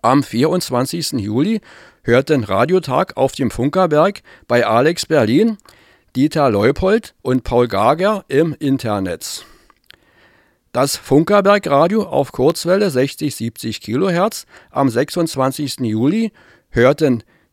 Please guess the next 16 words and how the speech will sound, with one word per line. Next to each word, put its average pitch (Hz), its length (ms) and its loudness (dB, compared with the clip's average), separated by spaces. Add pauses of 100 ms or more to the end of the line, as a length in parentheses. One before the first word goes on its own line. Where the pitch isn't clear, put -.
Dimitri 185 680 0 (140)
Kutusow 160 840 2
in 117 160 0
Russland, 208 640 0 (380)
Siddhartha 165 800 2 (100)
Bhattacharya 185 1040 2 (200)
in 120 200 0
Indien, 202 600 2 (500)
André 143 600 4 (180)
de 131 80 2
Block 123 420 0 (100)
in 117 180 0
Brüssel 220 480 0 (360)
und 156 380 0
Paul 131 280 2
Gager 190 600 2